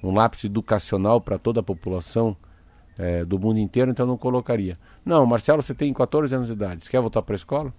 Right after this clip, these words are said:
Não, também não quero. Então, você pode se colocar como protagonista, você pode ser um ator, você pode ser,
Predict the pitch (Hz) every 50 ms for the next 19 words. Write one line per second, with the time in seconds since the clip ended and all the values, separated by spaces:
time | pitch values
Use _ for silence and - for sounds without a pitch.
0 | - - 311 311 247 202 180 - - - - - - - - - 120 120 120 127
1 | 135 135 - 120 107 95 - - - - - _ _ - - - _ - - -
2 | - - 220 262 196 131 101 - _ _ _ _ _ - - - _ - - -
3 | - 165 170 147 - - - - 165 160 147 - - 151 143 - - 156 139 -
4 | 151 151 - 151 139 139 143 135 143 160 156 - - 113 - 107 - - 123 117
5 | 101 - - 113 107 101 98 95 92 - - 135 151 170 165 151 135 117 - -
6 | - - - - 107 98 87 - - - 107 101 95 90 85